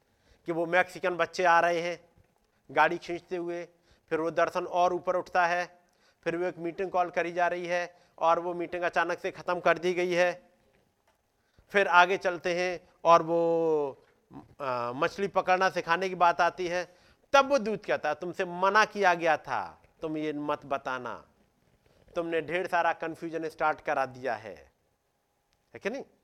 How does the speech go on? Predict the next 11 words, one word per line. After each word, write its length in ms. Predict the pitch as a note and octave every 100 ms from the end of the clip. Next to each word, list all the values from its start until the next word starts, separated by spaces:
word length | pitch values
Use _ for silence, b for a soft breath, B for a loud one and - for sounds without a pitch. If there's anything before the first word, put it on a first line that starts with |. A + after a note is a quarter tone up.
| _ _ _ _ _ _ _ _ _ C#3+
दूत, 360 | B3 E4 D#4+
यदि 240 | A#3+ C4+ C4+
आपको 280 | B3+ -
पता 400 | C#4 - C3 E3
था 400 | G#3+ - G#2+ D#2+ _ _ _ _ _ _ _ _ _ _ _ -
कि 80 |
इससे 180 | B3 C#4
कन्फ्यूजन 640 | C4+ G#3 F#3+ A3 A#3 D4 D4
स्टार्ट 380 | - G#3 A#3+
हो 120 | G3 F3+
जाएगा, 580 | D#3 C#3+ C3+ C3 D#3+